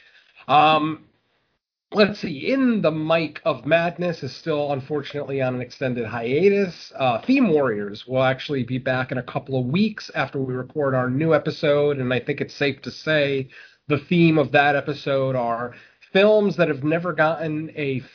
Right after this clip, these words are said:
physical release in the U S, or at least a D V D or Blu-ray release in the U S. So we're gonna be looking at a lot of obscure films on that episode, so check that out on Theme Warriors.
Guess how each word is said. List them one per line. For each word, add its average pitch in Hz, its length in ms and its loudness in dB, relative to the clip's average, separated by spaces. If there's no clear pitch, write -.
physical 160 480 -2
release 143 520 -4
in 139 100 0
the 135 80 0
U 131 300 0
S, - 280 -2
or 135 120 4
at 127 100 -2
least 151 260 -4
a 135 120 0
D 143 260 -4
V 139 120 -6
D 131 220 0
or 113 80 -2
Blu-ray 120 680 -2
release 120 640 -8
in 123 120 -4
the 117 160 -6
U 113 160 -4
S. 98 180 -14
So 113 460 -8
we're - 440 -20
gonna 131 120 0
be 131 100 4
looking 127 260 -2
at 123 60 2
a 123 40 2
lot 127 260 2
of 117 80 -4
obscure 127 720 -2
films 123 520 0
on 123 200 2
that 131 180 4
episode, 127 580 -2
so 117 120 -10
check - 240 -8
that 143 180 -2
out 151 200 2
on 120 280 -2
Theme 165 360 2
Warriors. 156 520 -2